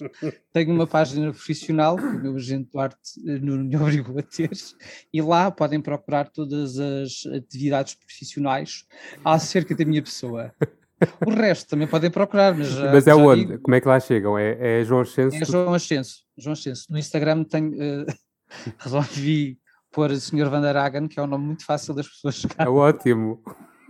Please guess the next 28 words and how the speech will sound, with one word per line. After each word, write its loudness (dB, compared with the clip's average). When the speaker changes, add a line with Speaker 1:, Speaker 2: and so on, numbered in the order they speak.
Speaker 1:
É 4
ótimo. 2
Portanto, 0
mas -10
podem -6
pesquisar -4
João -4
Ascenso -8
e -14
no -10
Facebook -16
podem -8
encontrar -12
toda -12
a -12
informação -16
relativa -12
a -10
mim -12
e -16
Speaker 2:
E, -2
por -4
favor, -2
Speaker 1:
e -10
à -12
minha -4
vida. 0
Speaker 2:
vejam -4